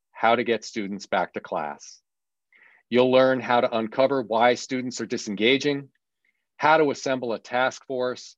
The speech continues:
and proven tactics to effectively address problems and get students back on track. To register, visit our website at learn dot sage thrive today dot com forward slash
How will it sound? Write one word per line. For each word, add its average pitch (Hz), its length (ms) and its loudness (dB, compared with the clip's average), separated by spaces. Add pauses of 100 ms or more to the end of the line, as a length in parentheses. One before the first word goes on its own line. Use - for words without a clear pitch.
(420)
and 107 200 -4
proven 165 420 -2
tactics 123 600 -4
to 101 160 -10
effectively 127 680 -6
address 107 420 -2
problems 113 800 -2
and 87 120 -12
get 101 200 -6
students 95 400 -10
back 85 280 -2
on 82 160 -6
track. 71 340 -10 (1080)
To 110 100 -4
register, 101 680 0 (400)
visit 180 220 4
our 139 180 6
website 95 600 -4 (180)
at 92 260 -4 (300)
learn 123 560 -4 (180)
dot 101 300 -2
sage 123 500 -4
thrive 120 420 0
today 98 580 -4 (280)
dot 107 260 0
com 104 520 -4 (260)
forward 107 320 -4
slash 98 540 -4